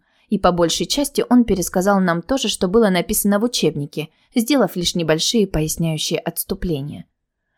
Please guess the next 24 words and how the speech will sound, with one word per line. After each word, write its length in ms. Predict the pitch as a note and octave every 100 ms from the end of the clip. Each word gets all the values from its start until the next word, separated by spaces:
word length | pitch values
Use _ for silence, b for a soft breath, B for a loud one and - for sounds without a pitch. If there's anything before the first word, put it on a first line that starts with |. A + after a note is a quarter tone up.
| _
Сказав, 420 | - F#3+ F#3 E3
что 200 | - F#3+
в 40 | -
дальнейшем 560 | E3+ E3+ E3+ D3+ D#3+
первую 320 | D#3 E3 D#3 D#3+
половину 440 | D#3+ D#3+ D#3+ D#3+ -
урока 380 | F3 D#3 -
будет 300 | F3 D#3+ D3
занимать 440 | D3+ D#3 D#3 D#3 -
опрос 400 | F#3+ - F3+ C#3
по 100 | -
прошедшему 640 | D3 E3 - E3+ - E3 D#3
материалу, 600 | D#3+ G3+ B3 D4 B3+ A3+ B B
а 100 | G#3
вторую 320 | G3 G#3+ G#3
половину 420 | G3 G3 F#3 F#3 F3+
будет 260 | F3+ E3
даваться 380 | E3+ E3+ E3+ E3+
новый 260 | E3+ D#3+ D#3
материал, 520 | D#3 E3 D#3+ D#3 D#3+ b b b
преподаватель 560 | A#3 A#3 A#3+ D4+ E4 A3
предложил 520 | - D#3 D#3+ D#3+ G#3+
задавать 440 | F#3 C#3+ C#3 D#3
вопросы. 520 | - C#3+ C#3+ C#3 -